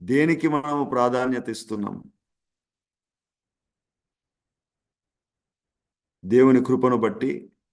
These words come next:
ప్రాణము ఖచ్చితంగా విలువైనది. శరీర కోరిక నెరవేర్చుట వలన,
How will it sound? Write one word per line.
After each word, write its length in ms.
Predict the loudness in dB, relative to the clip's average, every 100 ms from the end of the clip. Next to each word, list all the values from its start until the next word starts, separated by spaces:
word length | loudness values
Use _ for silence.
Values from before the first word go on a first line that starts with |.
| _ _ _ _ _ _ _ -6
ప్రాణము 920 | 0 2 2 2 2 0 -2 -8 -20 _ _ _
ఖచ్చితంగా 640 | -12 -8 -2 2 2 4 4
విలువైనది. 800 | 4 2 2 2 2 -4 -12 -20 _ _ _ _ _ _ _ _ _ _ _ _ _ _ _ _ _ _ _ _ _ _ _
శరీర 460 | -10 -2 2 2 2
కోరిక 420 | 2 0 2 0
నెరవేర్చుట 640 | 0 0 0 -2 -6 -6
వలన, 300 | -4 -2 -2